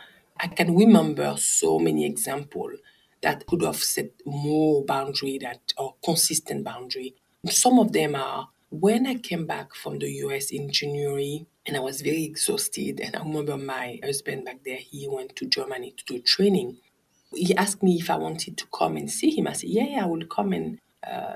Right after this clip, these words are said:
spend some time with you." And he said, "Can you come three times?" No,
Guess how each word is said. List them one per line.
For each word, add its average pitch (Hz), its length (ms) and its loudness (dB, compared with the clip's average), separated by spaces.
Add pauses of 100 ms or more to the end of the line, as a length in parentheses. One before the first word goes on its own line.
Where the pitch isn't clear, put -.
(120)
spend - 300 -8
some - 200 -10
time 226 240 0
with 180 260 2
you." 139 200 -6
And 180 120 8
he 196 60 10
said, 208 240 0
"Can 220 160 0
you 233 100 4
come 208 220 4
three 208 320 4
times?" - 680 -2 (460)
No, 160 720 -2